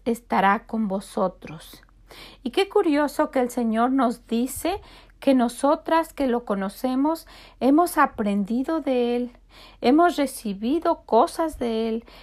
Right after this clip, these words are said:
hemos escuchado cosas de Él y hemos visto cosas que Él ha hecho.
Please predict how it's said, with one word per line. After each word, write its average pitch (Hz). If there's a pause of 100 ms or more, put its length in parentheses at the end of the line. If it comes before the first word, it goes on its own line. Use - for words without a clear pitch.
(140)
hemos 320
escuchado 285
cosas 262
de 202
Él 233 (340)
y 240
hemos 311
visto 269
cosas 339
que 233
Él 247
ha 247
hecho. 330